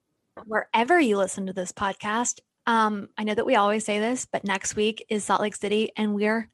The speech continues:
so excited. We are interviewing Nisha DeGaring.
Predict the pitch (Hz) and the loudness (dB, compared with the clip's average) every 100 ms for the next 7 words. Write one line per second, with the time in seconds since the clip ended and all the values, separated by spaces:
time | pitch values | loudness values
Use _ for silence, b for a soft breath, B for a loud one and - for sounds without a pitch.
0 | - - 202 220 - 196 196 202 202 B | -16 -8 -2 -2 0 0 2 0 -2 B
1 | B B - 233 240 - 233 - 220 233 | B B -8 -4 -2 0 0 0 -2 -2
2 | 240 233 226 208 - 202 202 208 254 240 | 0 0 -2 -4 -6 -4 -4 -2 0 0
3 | 240 _ - 202 196 185 208 262 311 | -2 _ -6 -4 -2 0 2 2 0